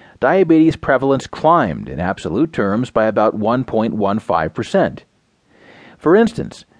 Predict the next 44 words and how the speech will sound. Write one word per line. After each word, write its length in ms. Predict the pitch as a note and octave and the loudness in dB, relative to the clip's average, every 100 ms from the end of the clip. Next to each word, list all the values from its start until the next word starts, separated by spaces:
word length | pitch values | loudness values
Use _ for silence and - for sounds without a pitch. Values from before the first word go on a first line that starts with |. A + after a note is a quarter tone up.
| _ | _
the 160 | - C3+ | -4 0
incidence 460 | G3+ B3 A3 F3 D#3 | 0 0 2 2 0
in 100 | B2+ | -2
a 60 | |
county 500 | A2+ - F3 D#3+ C3+ | -4 -4 0 0 0
whose 280 | B2 C3+ A#2+ | 0 -2 -2
average 420 | - D3+ D3+ A#2 | -2 0 0 0
particulate 640 | - A2+ - F3 E3 C#3+ - | -2 -4 -2 -2 0 0 -2
concentration 800 | C#3 C#3 A#2+ A2 D3 C3+ C3 A#2 | -2 -2 -4 -2 0 0 -2 -2
was 180 | A2 | -2
fifteen 580 | - E3 C#3+ - E3 D#3 | -2 0 0 0 -2 0
micrograms 960 | B2 B2 C#3 B2 A#2 A#2 G#2 G2+ G#2+ - | 0 0 0 0 0 0 0 0 -6 -6
per 220 | A#2 F#2+ | -4 -4
cubic 440 | - B2+ G2 F2 | -4 -4 -2 -4
meter 440 | G#2+ F#3+ D3+ G#2+ - _ - _ _ | -2 0 2 2 -2 _ -20 _ _
might 300 | A#2 F#3 C4 | 0 0 0
be 300 | - A2 B2 | -2 -2 -2
seven 500 | - - F3+ A3+ A#3 | -8 -2 2 2 0
percent 480 | A3+ G#3 - C3 B2 | -2 -4 -2 -2 0
of 80 | C3 | 0
all 300 | A#2+ A#2 B2+ | 2 4 4
adults 580 | C3+ G3+ F3 F#2 - - | 2 2 2 0 -6 -12
versus 460 | - C3 C#3 A#2 G2 | -2 0 0 -2 -4
five 400 | - C3+ B2+ A#2+ | 0 2 2 0
point 280 | - B2 A#2+ | 0 -2 0
eight 220 | C#3+ G#3 | 0 0
five 360 | - B2+ A2+ G#2+ | 0 2 2 2
percent 400 | A2 F#2+ A2+ A#2+ | -2 -2 -2 0
in 80 | A#2+ | -2
a 80 | A2+ | -4
county 360 | - C3+ C3+ | -4 -2 -2
where 180 | C3 B2+ | 0 0
the 180 | A#2+ - | 0 0
average 460 | C3+ B2+ A#2 F#2 | 0 0 -2 -4
P 260 | - C#3 C3+ | -8 -2 0
M 140 | A#2+ | 0
two 220 | A2+ C3 B2+ | -2 -4 -4
point 280 | B2+ A2+ | -2 -2
five 320 | A2 B2 A2 G#2 | -2 0 0 0
level 240 | G#2 G#2 | -2 -2
was 140 | G#2 | -2
just 260 | - G#2 - - | -2 -2 -4 -10
five 420 | - F3 E3+ A2 | 0 2 2 0
micrograms. 760 | F#2 D#2+ D2 C#2+ C2+ C2+ B2 | -2 -2 -4 -6 -6 -4 -8